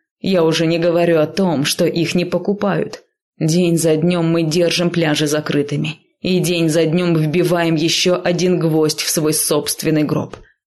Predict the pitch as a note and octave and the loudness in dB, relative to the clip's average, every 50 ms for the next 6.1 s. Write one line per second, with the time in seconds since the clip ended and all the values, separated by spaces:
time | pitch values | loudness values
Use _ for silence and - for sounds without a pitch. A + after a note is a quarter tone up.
0 | _ _ _ _ _ _ _ - - - - F#3 E3 D#3 D3+ - - F#3 F3+ E3+ | _ _ _ _ _ _ _ -6 -4 -2 0 0 2 2 0 0 0 -2 -2 0
1 | F3 - D#3 C#3+ C#3 - - - F3 F#3 F3+ E3+ E3+ E3+ - F3+ F3 - - G3 | 0 -2 -2 -2 -4 -4 -4 0 2 2 2 2 0 0 -2 -2 -2 -2 -2 0
2 | F#3+ E3+ E3 D#3 D#3+ D3+ D#3+ D#3+ E3 E3 F3 F3+ F3+ E3+ E3 D#3 D#3 - - F3 | 0 0 2 2 2 2 2 0 0 0 0 0 0 0 0 0 -2 0 -2 -2
3 | E3 E3 F3+ F#3+ F3+ E3 D3+ C#3 D#3 D3+ D#3+ E3+ D#3+ D#3+ D#3 F3 E3+ - - - | 0 2 0 0 2 0 0 0 0 0 2 0 0 2 2 0 0 0 -4 -4
4 | - - F2 - - - - F#2 - - - - - _ _ _ _ _ _ - | -4 -6 -6 -4 -6 -6 -6 -6 -8 -8 -10 -12 -14 _ _ _ _ _ _ 0
5 | G#3 A#3 A#3 A#3 - B3+ B3 G#3 E3 E3 D3+ D3 E3+ D#3+ E3 F3 E3+ E3 D3 C3+ | 0 0 0 0 -2 -2 -2 0 0 0 0 0 0 0 2 0 0 0 0 -2
6 | - | -4